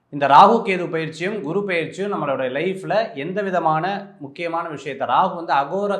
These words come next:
காரகன்னு சொல்லுவாங்க, கேது ஞான காரகன்னு சொல்லுவாங்க. குரு வந்து பார்த்துட்டீங்கன்னா சுபகாரகர்னு பேர் உண்டு. குருவை அடிப்படையா வச்சு தான் கல்யாண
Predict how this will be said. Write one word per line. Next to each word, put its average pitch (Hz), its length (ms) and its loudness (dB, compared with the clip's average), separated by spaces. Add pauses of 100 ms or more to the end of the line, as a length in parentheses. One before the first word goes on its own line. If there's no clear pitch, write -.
காரகன்னு 143 500 -6
சொல்லுவாங்க, 127 320 -10 (120)
கேது 156 340 -6
ஞான 139 200 -2 (140)
காரகன்னு 117 480 -6
சொல்லுவாங்க. 95 320 -14 (1040)
குரு 220 160 6 (100)
வந்து 185 260 -2
பார்த்துட்டீங்கன்னா 165 560 -4
சுபகாரகர்னு 147 800 -2
பேர் 110 160 -6
உண்டு. 95 120 -18 (180)
குருவை 226 360 2
அடிப்படையா 180 480 -6
வச்சு 139 240 -12
தான் 170 160 -6
கல்யாண 180 260 -2